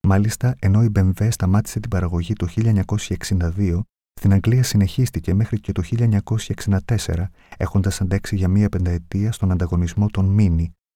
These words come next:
ενώ αρκετά αντίτυπα κατασκευάστηκαν και από την γαλλική Velam,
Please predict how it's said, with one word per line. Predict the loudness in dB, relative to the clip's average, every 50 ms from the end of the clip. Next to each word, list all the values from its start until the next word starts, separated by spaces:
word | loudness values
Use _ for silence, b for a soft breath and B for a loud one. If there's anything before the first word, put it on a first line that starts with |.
| _
ενώ | -2 0 2 2
αρκετά | 2 0 -2 -4 -4 -2 0 0 0
αντίτυπα | 0 0 0 -2 -2 -2 -2 -4 -4 -4 -2
κατασκευάστηκαν | -2 -4 -6 -4 -4 -4 -2 0 0 0 -2 -4 -2 0 0 0
και | 0 0
από | -4 -2
την | -2 -2 -2
γαλλική | 0 0 -2 -2 -4 -6 -4 -4 -4 -2 0
Velam, | 0 0 0 0 0 0